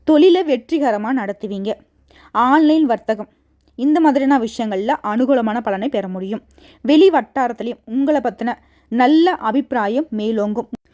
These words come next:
உங்களுடைய வாக்குக்கு நல்ல மதிப்பு மரியாதை உண்டு. பெண்களை பொறுத்த வரைக்கும் உங்க மனசை புரிஞ்சுக்கிட்டு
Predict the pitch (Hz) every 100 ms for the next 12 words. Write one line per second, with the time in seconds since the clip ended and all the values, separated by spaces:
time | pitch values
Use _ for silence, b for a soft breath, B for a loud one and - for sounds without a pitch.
0 | _ - 285 285 277 247 262 381 381 -
1 | - 240 247 320 349 247 226 330 311 240
2 | 214 226 220 202 294 - 196 190 - _
3 | b b b - 302 370 392 381 294 262
4 | 269 269 311 226 214 269 - 285 269 277
5 | 269 226 - _